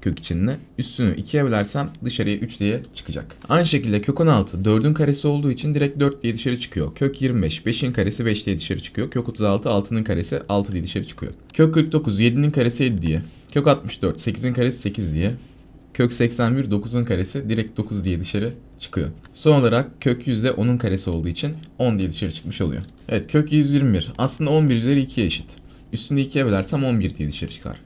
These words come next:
Kök yüz kırk dört, on ikinin karesi on ikiyi dışarı çıkar. Yüz altmış dokuz, on üçün karesi on üç diye dışarı çıkmış olur.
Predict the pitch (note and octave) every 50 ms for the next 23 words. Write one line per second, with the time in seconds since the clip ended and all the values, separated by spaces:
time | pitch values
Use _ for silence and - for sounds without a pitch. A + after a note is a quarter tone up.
0 | - - - A2 G#2+ A2 A2 A2 - - B2 G#2+ A#2+ C#3+ C#3+ D3 D3+ D3+ - -
1 | - - - - - - - - - - - - - - - G#2 A2 A2 - C#3
2 | C#3 C3+ - B2+ B2 B2 B2 - C#3+ C#3+ C#3 - A2+ A2+ A2+ - G#2+ G2 F#2 -
3 | - F#2 F2+ - - - B2+ C#3 C#3 - - - - - - - - - F#2 G2+
4 | A#2 A2+ A#2 - - - - A2+ A2 C#3+ C#3 G#2+ B2 B2 A#2 - G#2 F#2+ F#2 G2+
5 | F#2 G2+ - - - - - A#2 A2 G#2+ A2 - - F#2 F#2 - - F2+ - -
6 | - - - - F2+ B1+ - - -